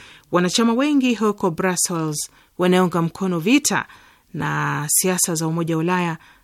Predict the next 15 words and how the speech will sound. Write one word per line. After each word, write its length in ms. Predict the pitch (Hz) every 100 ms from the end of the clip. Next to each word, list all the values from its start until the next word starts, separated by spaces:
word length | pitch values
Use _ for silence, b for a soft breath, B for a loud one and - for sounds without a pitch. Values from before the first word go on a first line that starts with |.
| _
zimeratibiwa 1040 | - 160 175 165 156 - 151 156 151 143 147 _
kwa 120 | -
mantiki 400 | 156 151 - 143
hiyo. 360 | 147 180 143 - - b b b -
Orban 400 | 180 175 170 165
pia 300 | - 185 175
amesisitiza 720 | 165 156 165 170 190 208 214
kwamba 420 | - 196 185 170 b b b
Budapest 720 | 170 185 175 165 165 156 - - b _
haitaingia 600 | 170 175 170 156 156 165
katika 320 | 160 151 160
vita 420 | 151 185 - 165 - b b -
ikipendelea 600 | 160 165 165 165 175 165
upande 240 | 165 165
wowote, 480 | 156 185 208 -